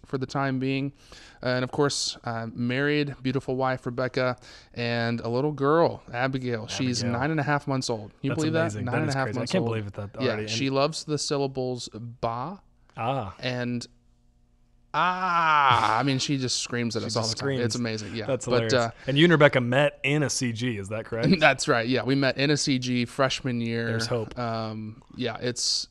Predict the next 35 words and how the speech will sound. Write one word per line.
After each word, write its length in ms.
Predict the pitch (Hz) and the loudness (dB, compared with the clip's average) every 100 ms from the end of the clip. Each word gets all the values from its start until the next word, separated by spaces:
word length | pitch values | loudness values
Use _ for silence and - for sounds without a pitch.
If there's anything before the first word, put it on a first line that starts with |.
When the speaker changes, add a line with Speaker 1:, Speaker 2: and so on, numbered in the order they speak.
| _ _ _ _ - | _ _ _ _ -14
Speaker 2:
That's 180 | - 127 | -8 2
Speaker 1:
really 240 | 139 175 | 6 6
Speaker 2:
amazing. 40 | 139 | 6
Speaker 1:
the 60 | |
main 240 | 120 123 123 | 4 2 2
reason 340 | 117 117 107 | 0 0 0
people 300 | - 120 120 | -2 -2 -2
should 180 | - 117 | -6 -4
go 160 | 117 | -2
to, 60 | 107 | -2
n-, 200 | 104 117 - | -6 -8 -6
no, 140 | 117 | -6
no, 100 | 104 | -6
no, 100 | 95 - | -8 -6
it's 140 | 147 | -2
Speaker 2:
<laughs> 20 | |
Okay, 140 | 127 120 | -2 -2
Speaker 1:
not. 60 | 127 | 0
No. 80 | 123 | 0
Speaker 2:
yeah. 100 | 120 - - | -2 -6 -4
Speaker 1:
No, 120 | 135 | -2
no, 80 | 123 | 0
no. 60 | 107 107 - - - - - - | -2 -6 -10 -16 -20 -20 -12 -2
Speaker 2:
It 60 | |
might 180 | 131 131 | 2 4
happen 240 | 135 147 | 4 2
for 160 | 120 120 | 0 -2
you. 60 | 113 | 0
You 60 | |
never 200 | 117 117 | 0 -2
know. 180 | 117 120 | -2 0
Speaker 1:
Bad 260 | 139 139 139 | 2 2 4
promo, 420 | 156 131 127 123 | 4 4 2 0
but 220 | 135 | 2
Speaker 2:
Yeah. 60 | 123 | 2